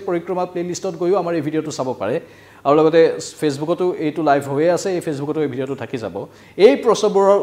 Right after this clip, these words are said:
উত্তৰ কিন্তু আমি জনসাধাৰণৰ পৰা বিচাৰিছোঁ। জনসাধাৰণে এই ক্ষেত্ৰত কি কয়, এই ক্ষেত্ৰত আপোনালোকৰ মতামত কি, আমাৰ কমেণ্ট বক্সত কমেণ্ট কৰি জনাওক। আৰু লগতে কওঁ যে মেগা অপিনিয়ন পোল নিউজ এইটিন নেটৱৰ্কত, এয়া হৈছে দেশৰ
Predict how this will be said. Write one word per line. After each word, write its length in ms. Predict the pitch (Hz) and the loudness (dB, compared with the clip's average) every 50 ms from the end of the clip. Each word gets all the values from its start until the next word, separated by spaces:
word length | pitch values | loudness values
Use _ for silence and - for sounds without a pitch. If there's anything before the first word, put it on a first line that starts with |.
| 165 | 0
উত্তৰ 240 | 143 - - 185 185 170 | -2 -4 -4 -4 -4 -2
কিন্তু 160 | 175 175 185 | -2 -2 -2
আমি 140 | 160 160 180 | -2 -4 -4
জনসাধাৰণৰ 520 | 165 - 131 123 120 135 117 110 110 113 113 - | -6 -6 -6 -6 -6 -8 -8 -10 -8 -10 -8 -8
পৰা 100 | 113 107 113 | -8 -8 -8
বিচাৰিছোঁ। 340 | - - 135 147 147 208 202 160 | -6 -6 -6 -4 -4 -6 -6 -4
জনসাধাৰণে 460 | 160 151 147 165 165 156 170 165 165 | -4 -2 -2 0 0 0 -2 -2 -2
এই 80 | 165 139 | -4 -4
ক্ষেত্ৰত 240 | 160 135 135 147 135 - - | -6 -8 -8 -8 -10 -10 -10
কি 100 | 196 208 190 208 | -10 -10 -4 -2
কয়, 180 | 214 208 208 208 208 - - - - - _ _ _ - - | 0 0 0 -2 -4 -10 -18 -20 -20 -20 _ _ _ -6 -2
এই 180 | 139 151 170 165 151 | 0 2 2 2 2
ক্ষেত্ৰত 300 | 175 170 175 - 175 170 156 | 0 -2 -2 0 0 0 0
আপোনালোকৰ 300 | 131 - 165 160 156 151 135 131 | -2 -2 -4 -4 -4 -4 -4 -2
মতামত 300 | 131 175 185 214 220 214 - | -2 0 0 0 0 -2 -2
কি, 100 | 233 240 240 | -4 -4 -2
আমাৰ 220 | - 156 151 135 135 135 | -2 -2 -2 -2 -4 -4
কমেণ্ট 200 | 139 127 123 123 123 | -6 -6 -6 -6 -6
বক্সত 240 | 120 117 - 117 107 - - | -6 -6 -8 -10 -12 -12 -12
কমেণ্ট 180 | 101 101 98 - | -14 -14 -12 -12
কৰি 120 | - 95 90 - | -12 -12 -10 -10
জনাওক। 200 | 104 101 87 - - | -10 -10 -8 -4 2
আৰু 100 | 135 165 185 | 4 6 6
লগতে 200 | 190 214 214 220 - - | 6 6 6 4 6 6
কওঁ 140 | 220 233 240 | 6 8 8
যে 140 | - 240 233 226 - - - - - | 8 6 4 4 2 -6 -16 -14 -12
মেগা 440 | 120 131 151 180 220 233 - - 277 277 269 233 | -8 -2 0 2 2 6 10 10 12 12 12 10
অপিনিয়ন 380 | 208 233 247 233 240 240 226 - - - | 8 4 2 2 2 0 0 0 2 8
পোল 260 | 240 247 233 220 165 120 104 92 87 95 104 143 | 10 10 10 10 8 4 0 -6 -8 -8 -4 0
নিউজ 220 | 190 262 285 240 196 262 | 2 2 4 4 2 0
এইটিন 220 | 262 262 262 247 233 240 | 0 0 -2 2 4 4
নেটৱৰ্কত, 520 | 233 233 233 226 220 - - 147 113 - - 101 | 4 6 8 6 6 6 6 4 2 2 0 2
এয়া 100 | 156 202 202 | 4 6 6
হৈছে 180 | 208 208 220 226 220 - - - - - - 107 170 | 6 6 4 4 4 2 -2 -12 -18 -18 -4 2 6
দেশৰ 280 | 196 208 208 247 285 | 6 8 10 10 10